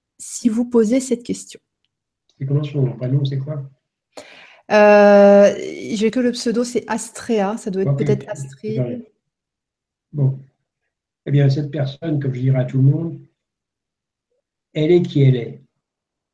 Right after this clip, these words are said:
Speaker 2: Donc, elle en a ras-le-bol d'être qui elle est, parce qu'en fait, euh, elle se prend pour le petit personnage.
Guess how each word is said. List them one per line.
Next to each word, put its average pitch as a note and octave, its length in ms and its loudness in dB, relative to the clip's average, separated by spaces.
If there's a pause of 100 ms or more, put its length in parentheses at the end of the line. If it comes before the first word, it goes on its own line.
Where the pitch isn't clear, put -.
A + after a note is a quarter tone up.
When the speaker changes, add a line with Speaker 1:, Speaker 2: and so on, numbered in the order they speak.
(120)
Speaker 2:
Donc, C3+ 120 -2
elle C3 120 0
en B2+ 120 0
a B2 100 -6
ras-le-bol D3 500 -2
d'être A#2+ 260 -12
qui A#2 160 -12
elle A2 120 -10
est, C3+ 300 -6 (440)
parce C3 200 -10
qu'en C3 180 -2
fait, F3+ 220 -6 (680)
euh, A#2 400 -6
elle C3+ 120 -4
se - 100 -4
prend C3+ 260 -2
pour B2+ 140 -2
le A2+ 80 -6
petit B2+ 160 -6
personnage. G#2 800 -12